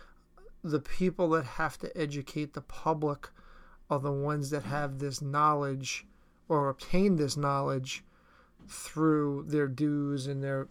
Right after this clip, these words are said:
paying for the education, et cetera, et cetera. Um, and I, I do definitely agree with parts of that. However, I still have that education, whether I made the decision not to say, "I'm not gonna give you my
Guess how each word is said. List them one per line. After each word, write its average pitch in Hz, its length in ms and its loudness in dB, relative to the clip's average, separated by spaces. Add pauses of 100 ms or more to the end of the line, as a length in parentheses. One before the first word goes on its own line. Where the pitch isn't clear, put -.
paying 143 340 -4
for 147 140 -4
the 143 180 -2
education, 139 680 -6
et 135 100 -16
cetera, 147 340 -2
et - 100 -18
cetera. 160 480 0 (580)
Um, 139 580 -8
and 143 140 -4
I, 143 200 -6 (120)
I 139 160 -2
do 135 240 0
definitely 147 540 0
agree 143 260 2
with 151 180 -2
parts 151 240 -4
of 170 100 -12
that. - 200 -10 (600)
However, 156 720 4 (1300)
I 190 200 8
still 196 340 0
have 160 400 0
that 156 180 -2
education, 156 920 -2
whether 156 440 2
I 165 120 2
made 165 260 2
the 156 80 0
decision 147 720 -2
not 151 280 -2
to 156 260 4
say, 156 360 0
"I'm 156 200 -2
not 156 180 -2
gonna 151 140 -4
give 147 260 -4
you 147 100 -4
my 147 380 0